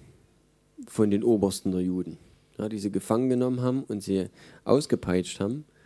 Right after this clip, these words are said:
und gesagt haben: „Ruhe, ihr sollt in Zukunft nicht mehr von diesem Jesus predigen, seid ruhig, verhaltet euch ruhig und dann lassen wir euch auch in Ruhe. Aber wenn er wieder predigt, dann gibt's auch wieder Dresche.“ Und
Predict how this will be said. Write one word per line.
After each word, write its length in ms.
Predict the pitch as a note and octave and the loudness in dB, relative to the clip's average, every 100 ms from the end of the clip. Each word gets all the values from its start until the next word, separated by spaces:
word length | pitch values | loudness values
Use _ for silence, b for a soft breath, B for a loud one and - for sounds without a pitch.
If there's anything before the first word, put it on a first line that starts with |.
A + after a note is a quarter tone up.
| b b b b b _ | b b b b b _
und 180 | A2 A2 | 0 2
gesagt 420 | A2 A2+ A2+ - | 2 2 0 2
haben: 320 | A2+ A2+ D#3+ - - | 2 2 -2 -6 4
„Ruhe, 320 | B2+ C3 F2+ - _ _ _ _ _ | 6 6 2 -8 _ _ _ _ _
ihr 100 | A2 | -4
sollt 260 | - A#2+ C3+ | 2 2 2
in 140 | G#2+ | -4
Zukunft 480 | - B2 A2 G2+ - | -2 0 2 0 2
nicht 280 | A#2 D3+ - | 2 2 0
mehr 160 | C3+ | 0
von 140 | C#3 B2 | 2 0
diesem 260 | G#2+ G2+ | 0 0
Jesus 380 | F#2+ G#2+ B2 C3 | 2 4 2 -2
predigen, 600 | - - A#2+ A#2+ B2+ C#3 - b b b b b b b _ _ - | -4 2 4 2 -2 -6 -12 b b b b b b b _ _ -14
seid 240 | - A2+ | -6 -4
ruhig, 280 | B2+ A2 - _ _ _ - | -2 -4 -8 _ _ _ -20
verhaltet 480 | - - G#2+ B2+ | -10 2 4 4
euch 240 | D#2 G2 - | 2 -2 2
ruhig 320 | E3 G3 - - | 2 2 -4 -4
und 80 | C3+ | 0
dann 100 | A#2+ | 2
lassen 220 | B2 B2 | 0 -2
wir 60 | A#2 | -2
euch 180 | A#2 | -2
auch 120 | F#2+ F#2+ | -2 -4
in 80 | |
Ruhe. 300 | F2 D#2+ - G#2+ _ _ _ | -6 -6 -8 -12 _ _ _
Aber 180 | - G2+ | -4 2
wenn 120 | A2+ | 4
er 80 | B2 | 4
wieder 180 | A#2+ A2+ | 4 2
predigt, 500 | - C#3 D#3+ E3 - | 4 2 4 -2 -2
dann 120 | A#2+ | -2
gibt's 160 | B2+ - | -2 -4
auch 140 | A#2+ | -4
wieder 160 | A#2+ A#2 | 0 -2
Dresche.“ 340 | - - F2+ - _ b b b b b b b b b b b b b b b _ | -2 -8 -8 -14 _ b b b b b b b b b b b b b b b _
Und 560 | - B2 B2 B2 - - | 4 6 6 4 0 -8